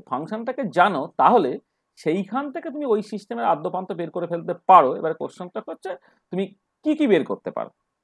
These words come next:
সেটা হচ্ছে কথা, বা কি, মানে কি কি বের করতে পারো এবং কিভাবে বের করতে পারো, সেইটার জন্যই আমাকে পরের যে পস্টুলেটগুলো দরকার পড়ছে। মানে ওয়েভ ফাংশন তুমি একটা পার্টিকুলার সিস্টেমের হয়তো জানলে,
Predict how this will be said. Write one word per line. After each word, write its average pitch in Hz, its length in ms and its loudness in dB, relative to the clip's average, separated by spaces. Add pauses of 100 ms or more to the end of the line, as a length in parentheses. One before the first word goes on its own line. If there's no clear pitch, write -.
(1000)
সেটা 233 200 4
হচ্ছে 247 160 0 (280)
কথা, 147 160 4 (120)
বা 185 60 8 (120)
কি, - 160 -18
মানে 156 180 -2
কি 180 120 -8
কি 220 120 -8
বের 214 140 2
করতে 240 160 -4
পারো 269 120 0
এবং 254 160 -4
কিভাবে 208 400 4
বের 160 180 4
করতে 113 280 -6
পারো, 64 140 -2 (680)
সেইটার 190 340 0
জন্যই 320 260 -2
আমাকে 233 180 0 (300)
পরের 208 320 12
যে 202 140 4
পস্টুলেটগুলো 135 480 0 (120)
দরকার 110 300 2
পড়ছে। - 280 -12
মানে 123 140 0
ওয়েভ 151 220 4
ফাংশন 208 300 0
তুমি 220 120 -4
একটা 208 180 -4
পার্টিকুলার 190 420 -2
সিস্টেমের 190 280 -4
হয়তো 190 240 -4
জানলে, 120 260 2